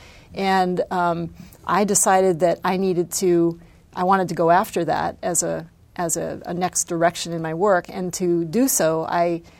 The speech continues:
decided I would pick the very best R N A biochemist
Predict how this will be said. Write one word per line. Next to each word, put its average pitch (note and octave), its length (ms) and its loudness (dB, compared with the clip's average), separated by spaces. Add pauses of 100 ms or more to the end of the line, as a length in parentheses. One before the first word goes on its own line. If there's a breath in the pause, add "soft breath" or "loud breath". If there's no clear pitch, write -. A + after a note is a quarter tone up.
(460 soft breath)
decided G3 480 4
I F3 100 6
would F3 300 -2 (240)
pick G#3+ 200 -8
the F3+ 100 -2
very F#3+ 240 4
best F3+ 520 2 (220)
R F#3 160 4
N F3+ 80 -2
A F3 160 -2
biochemist F3 960 0